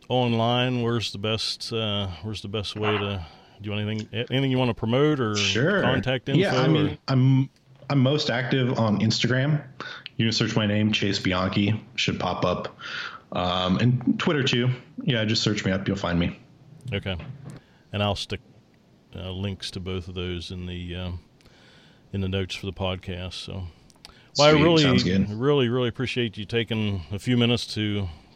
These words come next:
Speaker 1: to talk to me today. And, uh, I don't know, when's your next, next poker session?
Speaker 2: Uh, <laughs> probably this afternoon. Yeah, a couple hours from now.
Speaker 1: <laughs>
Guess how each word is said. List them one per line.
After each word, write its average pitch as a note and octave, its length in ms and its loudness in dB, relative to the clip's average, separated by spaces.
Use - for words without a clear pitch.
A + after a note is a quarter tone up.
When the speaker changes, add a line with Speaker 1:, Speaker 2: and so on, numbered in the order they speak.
Speaker 1:
to F#2+ 280 -8
talk A#2 320 -2
to A#2+ 120 -2
me A2 100 0
today. G#2+ 460 -2
And, F#2+ 480 -8
uh, F#2 220 -6
I G#2 60 -8
don't G2+ 140 -4
know, G#2 120 -4
when's G#2+ 240 -2
your G#2+ 80 -6
next, A2 320 -2
next - 440 -6
poker A2+ 200 2
session? G2 460 -4
Speaker 2:
Uh, A#2+ 480 0
<laughs> - 220 -2
probably F#3+ 220 2
this F#3 160 2
afternoon. D#3+ 480 2
Yeah, A#2+ 260 2
a - 20 4
couple C3 240 0
hours A#2+ 200 2
from G#2+ 120 2
now. G#2 240 0
Speaker 1:
<laughs> - 240 -10